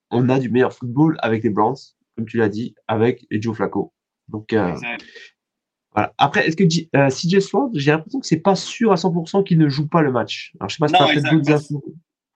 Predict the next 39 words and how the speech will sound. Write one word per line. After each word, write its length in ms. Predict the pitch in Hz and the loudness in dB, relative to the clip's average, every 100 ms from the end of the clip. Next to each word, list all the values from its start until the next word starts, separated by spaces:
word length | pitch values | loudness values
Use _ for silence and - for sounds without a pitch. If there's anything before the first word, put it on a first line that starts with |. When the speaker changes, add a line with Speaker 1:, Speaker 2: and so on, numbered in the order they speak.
| _ | _
Speaker 2:
Exact, 380 | 147 151 175 156 | -12 -4 -2 -2
bah, 80 | 139 | -4
c'est 200 | 135 143 - - | -8 -12 -12 -12
commotion 360 | 151 151 165 160 | -8 -8 -10 -12
cérébrale, 580 | 147 117 104 120 117 | -10 -10 -6 -6 -6
donc 180 | 110 104 | -12 -20
c'est 160 | - 120 | -20 -18
un 140 | 110 | -16
peu 120 | 131 | -14
difficile 460 | - - - 139 120 | -14 -18 -14 -10 -6
à 80 | 104 | -6
évaluer 460 | 95 98 98 113 | -8 -10 -12 -14
toujours, 500 | 110 98 101 107 101 | -14 -16 -12 -12 -12
là. 140 | 98 92 _ _ _ - | -16 -16 _ _ _ -10
Euh, 200 | 92 95 107 | -8 -8 -10
quand 200 | 101 104 | -12 -12
est-ce 160 | 101 | -18
que, 340 | - 101 85 90 | -10 -10 -10 -14
qu'il 180 | - - | -18 -16
peut 80 | 95 | -14
revenir, 360 | 87 104 104 | -12 -10 -12
c'est 100 | 101 | -12
pas 80 | 98 | -14
comme 180 | 101 92 | -10 -10
un 100 | 85 | -10
bras 180 | 90 92 | -8 -8
ou 140 | 92 | -8
une 120 | 87 92 | -10 -10
jambe 200 | 92 92 | -10 -10
où 180 | 90 82 | -12 -14
on 40 | |
peut 120 | - - | -20 -16
<laughs> 60 | - | -10
faire 100 | 120 | -8
une 180 | 110 | -8
évaluation 640 | 110 117 117 101 95 110 101 | -8 -2 -2 -2 -4 -8 -8
claire 300 | 107 107 98 | -2 -2 -2
et 80 | |
nette. 220 | 95 131 | -2 -4